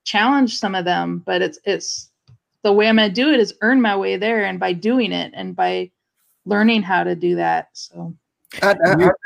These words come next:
Speaker 2: really think there's no one in the country, especially kayak fishing, that has,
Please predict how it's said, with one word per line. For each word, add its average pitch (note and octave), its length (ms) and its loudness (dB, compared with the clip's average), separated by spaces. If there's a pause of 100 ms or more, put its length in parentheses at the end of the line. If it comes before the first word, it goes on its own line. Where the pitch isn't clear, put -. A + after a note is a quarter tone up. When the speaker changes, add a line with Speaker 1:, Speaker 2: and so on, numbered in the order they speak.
(100)
Speaker 2:
really E4 100 -2
think C3+ 360 -2
there's C#3+ 260 -2
no C#3 260 0
one C#3 240 -2
in B2+ 140 -2
the A#2 100 -6
country, A#2 600 -6
especially B2 640 -6
kayak G2+ 360 -6
fishing, E2+ 380 -12 (400)
that A#2+ 140 2
has, C#3+ 340 0